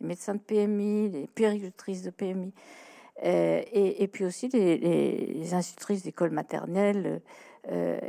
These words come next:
et, et les atsem. Enfin, tous ces professionnels qui, qui sont, euh, je dirais, près de l'enfant et qui, qui ont le devoir d'écouter les parents. La deuxième chose, c'est que les écarts,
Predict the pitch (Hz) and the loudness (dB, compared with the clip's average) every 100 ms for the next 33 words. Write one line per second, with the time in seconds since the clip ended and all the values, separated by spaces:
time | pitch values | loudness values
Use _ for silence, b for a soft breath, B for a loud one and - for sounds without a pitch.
0 | - 190 175 170 - 170 170 175 - 190 | -4 0 0 0 -4 -4 0 0 0 -2
1 | 185 - 247 233 320 - 294 - 214 208 | 0 0 0 4 2 2 -2 0 2 2
2 | 202 190 214 226 175 139 - 165 170 - | 4 2 4 2 0 -4 -8 -8 -8 -10
3 | - 185 175 - 202 196 B B _ - | -4 -4 -4 0 0 0 B B _ 0
4 | 165 156 160 170 175 185 190 - 208 185 | 2 2 -2 -4 -2 0 -2 -2 -4 -4
5 | 170 - 214 247 - - 165 170 - 185 | -6 0 2 2 -2 -8 -6 -6 -8 -6
6 | 185 - _ - 185 - _ _ _ _ | -8 -10 _ -6 -6 -6 _ _ _ _
7 | _ 208 214 - - - 170 170 190 196 | _ 0 0 0 -6 -2 -2 -2 -4 0
8 | 190 185 185 220 220 180 - 180 - 180 | 0 2 4 4 2 -8 -12 -14 -6 -2
9 | 170 - - - - B B B B B | -2 -2 -6 -8 -20 B B B B B
10 | B 175 208 294 302 269 226 - 277 359 | B -2 2 2 4 4 2 2 2 2
11 | - 247 233 220 208 208 B B B B | 2 -4 0 2 2 2 B B B B
12 | 220 226 262 262 247 269 381 - - | -2 2 0 2 4 6 4 -2 -20